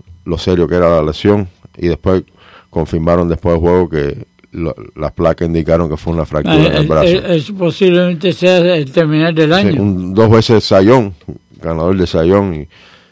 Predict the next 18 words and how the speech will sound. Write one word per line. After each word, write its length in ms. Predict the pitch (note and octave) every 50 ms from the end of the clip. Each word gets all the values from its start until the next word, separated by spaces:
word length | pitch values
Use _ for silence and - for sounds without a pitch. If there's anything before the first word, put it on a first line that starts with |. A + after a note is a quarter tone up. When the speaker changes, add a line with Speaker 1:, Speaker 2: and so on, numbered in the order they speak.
| _ _ _
Speaker 1:
es 160 | F2 E2+ E2
un 520 | D#2+ D#2+ E2+ E2+ E2 D#2+ D2+ C#2+ D2 C#2+ D2+ D2+
lanzador 380 | D2+ D#2+ E2 - D#2+ D#2 E2
importante 560 | F#2 E2+ C#2+ - E2 D2+ - F2 F2+ E2 E2+
para 200 | C#2+ D2 D#2+ D#2
los 200 | D#2 D2+ C#2+ -
Indios 240 | E2 D#2+ D#2 D#2 D#2
de 80 | D#2+ D2
Cleveland, 360 | - G#2 G#2+ A2+ A2 G2+ F#2
y 260 | E2+ E2 D#2 D#2+ D#2 -
hay 120 | - E2
que 120 | - - G2+
felicitar 520 | - G#2+ F2+ F2 E2 - F2 D2 F2+ F#2+ G2
a 60 | F#2+
los 140 | F2+ E2+ F2+
Marlins 340 | F2+ G2 A2+ C3+ D3+ -
que 80 | - G2+
ayer, 240 | E2+ E2 F2+ F#2+